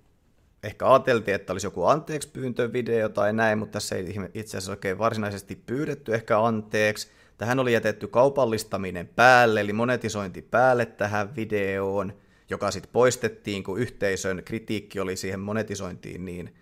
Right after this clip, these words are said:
kovaa. Ja sitten tässä videossa nyt sitten on aika tämmönen korporaatiolausuntomeininki, mut ne on jostain syystä päättänyt jättää tähän aika monta kaikkea jotain vitsiä tähän videolle mukaan, että sieltä löytyy L T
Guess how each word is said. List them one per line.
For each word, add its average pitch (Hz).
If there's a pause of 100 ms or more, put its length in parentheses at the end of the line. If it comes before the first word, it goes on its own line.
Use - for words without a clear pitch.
(140)
kovaa. 120 (1000)
Ja 101
sitten 120
tässä 110
videossa 110
nyt 104
sitten 107
on 101
aika 104
tämmönen 101
korporaatiolausuntomeininki, 101
mut 101
ne 107
on 101
jostain 107
syystä 101
päättänyt 104
jättää 107
tähän 98
aika 98
monta 104
kaikkea 95
jotain 95 (1160)
vitsiä 117 (200)
tähän 90
videolle 92
mukaan, 90
että 87
sieltä 90
löytyy 101
L 95
T 95